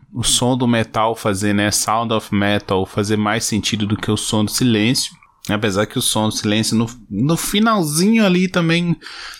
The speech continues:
tem um pouco de sentido, mas eu não quero dar esse spoiler. Eu acho que vale muito apreciar o filme.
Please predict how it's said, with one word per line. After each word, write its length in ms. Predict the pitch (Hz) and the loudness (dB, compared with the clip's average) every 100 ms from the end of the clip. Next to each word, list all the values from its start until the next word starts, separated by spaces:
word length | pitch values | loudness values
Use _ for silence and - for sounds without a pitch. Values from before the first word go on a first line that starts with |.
| _ | _
tem 120 | 151 | 0
um 100 | 165 | 0
pouco 320 | 151 - - - | 0 0 -2 -4
de 80 | |
sentido, 600 | - 131 - - 151 156 - - - - - _ | -2 -2 0 0 0 0 -6 -16 -20 -20 -20 _
mas 1200 | - 113 117 123 127 123 113 104 - - - - - | 0 2 2 2 2 2 2 2 0 0 0 -4 -2
eu 140 | 135 | -2
não 100 | 190 | 0
quero 260 | 208 185 170 | 0 0 0
dar 160 | 143 135 | 0 0
esse 160 | - | 0
spoiler. 600 | 120 - 113 123 131 131 _ _ - | -4 0 0 2 0 -2 _ _ -4
Eu 180 | 131 117 | 0 0
acho 220 | 143 - | 0 -4
que 120 | 160 | -6
vale 320 | 131 131 170 | -2 -2 0
muito 880 | 151 135 139 185 220 226 - 107 92 | -2 0 2 4 2 0 0 0 0
apreciar 720 | - 107 110 117 - 123 107 | -2 -6 -2 -2 0 2 2
o 100 | 120 | 0
filme. 560 | 127 - 101 104 113 | -4 -2 2 4 2